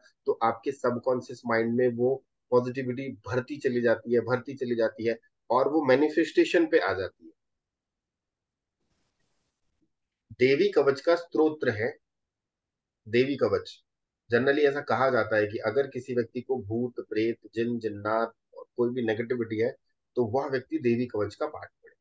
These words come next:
जया, विजया, जिचला, मतलब हर उसमें वर्णन है।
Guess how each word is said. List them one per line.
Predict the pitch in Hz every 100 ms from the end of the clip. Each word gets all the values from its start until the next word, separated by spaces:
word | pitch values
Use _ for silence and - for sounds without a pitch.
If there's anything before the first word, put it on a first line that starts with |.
| _ 113
जया, | 113 113 113
विजया, | 107 104 104 110 104 101 _ _ 110
जिचला, | 104 110 113
मतलब | 156 160
हर | 147 151 127 _
उसमें | - - 147
वर्णन | 117 113 120 107
है। | 87